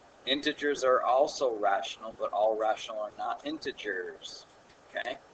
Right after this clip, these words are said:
So integers are just a set of positive and negative numbers without decimals and fractions. And rational numbers are all positive and negative numbers that are fractions, that can be represented as fractions or decimals.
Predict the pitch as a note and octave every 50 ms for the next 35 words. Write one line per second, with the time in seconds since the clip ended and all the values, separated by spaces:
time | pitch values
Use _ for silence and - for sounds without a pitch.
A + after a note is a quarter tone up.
0 | - - - - - - - - - - - - G#2+ - C3+ C3+ D3 D3 C#3+ D#3
1 | E3 D3 D3 C3+ A#2 C3 B2 - - A#2+ - - B2+ B2 A2 - - A2+ A#2 B2+
2 | B2 C#3+ C#3 C3 B2 A#2 A2+ A#2 A#2+ A#2+ A#2+ B2 B2 B2 A#2+ A2+ A2 G#2+ G#2+ A2
3 | A2+ A2 - G#2 - G#2 G#2 G#2+ - - A2+ G#2 - - A2+ - - B2+ - -
4 | A#2+ G2+ F#2+ - - - - - - - - - - - - - - - - -
5 | - - G#2+ G#2+ G2+ G2+ G#2 A2 B2 - - B2+ A#2 A2+ G#2+ G#2 G2+ G2+ G2 G2+
6 | G2+ F#2+ - - - F#2 F#2+ G2 G2 G2 G2 F#2+ F#2+ F#2+ F#2+ - - - F#2+ G#2
7 | G#2 G#2 G#2 - A2 G2+ G2+ G2 G2 G2 G2 G2 F#2+ G2 G2 G2 G2 G#2 G2 F#2+
8 | - - F#2+ F#2+ F#2+ G2 G2 F#2+ G2 F#2+ - - F#2+ F2+ F2+ F2+ F2 - - G#2
9 | G2+ F#2+ - - - - - - - - - - - - - - - - G#2 -
10 | G#2+ G#2+ A2+ A2+ G#2+ - - A2+ A2 G#2+ G#2 G2+ F#2+ F2+ - - F#2+ F2+ - -
11 | - - - F2+ - D#2 D2+ - -